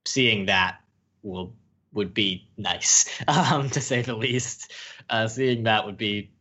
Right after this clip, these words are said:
would give me a lot more confidence that he'll do it regularly. Um, we came out, usually we play a four two three one. Today we played more of a four triple two, um, with Mkhitaryan and Iwobi kind of as, like, wide midfielders with, um,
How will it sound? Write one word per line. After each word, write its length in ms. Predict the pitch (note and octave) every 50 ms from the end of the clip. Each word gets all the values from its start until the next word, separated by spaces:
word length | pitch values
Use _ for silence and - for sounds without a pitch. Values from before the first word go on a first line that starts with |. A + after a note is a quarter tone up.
| _ -
would 100 | B2 A2
give 100 | C3 B2+
me 100 | B2 A#2+
a 60 | A#2+
lot 120 | A#2 A2
more 120 | A#2 A2+ G#2+
confidence 440 | - A#2 G#2+ G#2 F#2+ G2 G2+ F2+
that 80 | G2 G2+
he'll 140 | G2 G2+ G2
do 180 | F#2 G#2+ G2
it 180 | G2 G2 - -
regularly. 640 | G2 F#2+ F#2 F#2 F2+ F2+ F2+ F2+ F#2 F#2 F2+ - - _ -
Um, 440 | G2 F#2+ F#2+ F#2+ F#2+ F#2+ F#2+ F#2+ F#2+ -
we 140 | A#2 A2+ A2
came 180 | A2+ B2+ A#2+ A#2+
out, 360 | A#2 A2+ A2 A2 - - _ _ -
usually 340 | A2 F#2+ F#2 F#2+ G#2 F#2+ F#2
we 40 | F#2+
play 140 | G#2+ G2 F#2+
a 40 |
four 180 | F2+ - G#2+ F#2+
two 140 | - - G2
three 200 | - - G2+ G2
one. 320 | G2+ G#2 G#2+ G#2+ G#2 G#2
Today 240 | - - F#2+ G2+ G2
we 80 | G2 F#2
played 200 | - G#2+ G#2 G2
more 140 | G2 G2
of 80 | F#2+ F#2+
a 60 | G2
four 200 | - - A2 G#2
triple 280 | - - - - G2+ F#2
two, 380 | - - B2 A#2+ A#2+ A#2+ A#2+ - - - - - - - - _ _ _ -
um, 300 | - G#2 G#2+ G#2+ G2+ G2+
with 200 | G2+ G#2 G2+ -
Mkhitaryan 560 | - A2+ A2 G#2+ F#2 - A2 G#2 G2+ G2+ G2+ G2+
and 180 | F#2+ F#2+ F#2+ F#2
Iwobi 440 | F#2+ G2 G2 G2 G2 G2 F#2+ F#2
kind 320 | - - F#2+ F#2 F#2+ F#2+ F#2+
of 100 | F#2 F#2 - _ _
as, 220 | - G#2 - - - F#2
like, 180 | F#2 F2+ -
wide 240 | G2 F#2 F#2+ F#2 F2+
midfielders 640 | F#2 F#2 F2+ - G#2 G2 F#2+ F#2+ G2 F#2+ F#2 F2+ -
with, 220 | G2 F2+ - -
um, 400 | G2 F2+ F2+ F2 F2+ F2 F2+ -